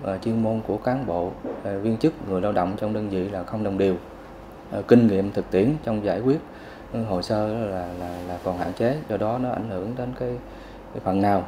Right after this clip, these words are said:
đến cái tiến độ mà, mà giải quyết, à, cái hồ sơ trong lĩnh vực. Cái thứ tư nữa là, là trang thiết bị, à,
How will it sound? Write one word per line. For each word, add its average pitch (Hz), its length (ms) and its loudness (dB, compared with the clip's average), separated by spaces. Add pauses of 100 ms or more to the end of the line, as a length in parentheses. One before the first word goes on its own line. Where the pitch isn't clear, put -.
đến 123 120 -2
cái 131 100 -2
tiến 131 240 -4
độ 90 220 -2 (160)
mà, 90 280 -4 (120)
mà 90 100 -4
giải 92 180 -2
quyết, 123 160 -2 (120)
à, 107 80 -4 (100)
cái 117 120 -2 (440)
hồ 90 140 -4
sơ 107 260 0 (440)
trong 98 180 -2
lĩnh 101 120 0
vực. 98 140 6 (1600)
Cái 147 180 8
thứ 156 140 10
tư 135 280 12
nữa 147 280 8 (120)
là, 90 420 2
là 90 200 -2
trang 113 220 4
thiết 131 200 0
bị, 95 220 4 (340)
à, 98 180 -2